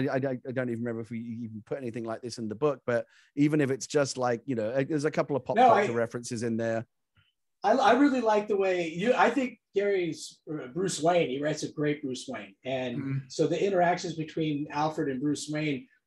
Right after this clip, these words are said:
Speaker 2: when, uh, when Bruce is relaxed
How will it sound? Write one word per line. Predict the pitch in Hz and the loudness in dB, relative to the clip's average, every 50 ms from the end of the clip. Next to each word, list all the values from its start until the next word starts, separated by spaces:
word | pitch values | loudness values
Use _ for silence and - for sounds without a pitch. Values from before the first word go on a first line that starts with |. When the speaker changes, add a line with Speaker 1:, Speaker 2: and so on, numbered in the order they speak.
| _ | _
Speaker 2:
when, | - 151 151 143 143 135 131 - - _ _ 156 | -2 0 0 2 0 -2 -4 -8 -14 _ _ -6
uh, | 147 139 131 123 - - - - - | -4 -4 -4 -6 -8 -10 -12 -12 -8
when | 143 151 147 139 | -4 -2 -2 -2
Bruce | 143 170 196 208 202 - | 0 0 0 0 -2 -2
is | 165 147 - - - - | -4 -6 -6 -8 -8 -6
relaxed | 147 139 143 151 160 175 170 170 - - | -4 -4 -2 -2 -2 -4 -4 -6 -8 -10